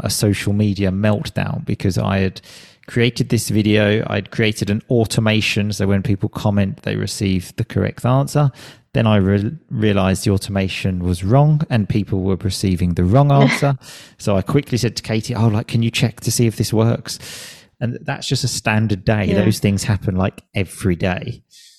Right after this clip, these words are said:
Speaker 1: Um,
Speaker 2: Yeah. And technical issues are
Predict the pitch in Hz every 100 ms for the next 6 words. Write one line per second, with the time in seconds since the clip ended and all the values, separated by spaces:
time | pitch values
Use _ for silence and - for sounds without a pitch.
0 | _ _ _ _ 135 143 185 185 180 180
1 | - _ _ 202 202 185 180 226 220 220
2 | 208 214 190 190 196 - 208 185 175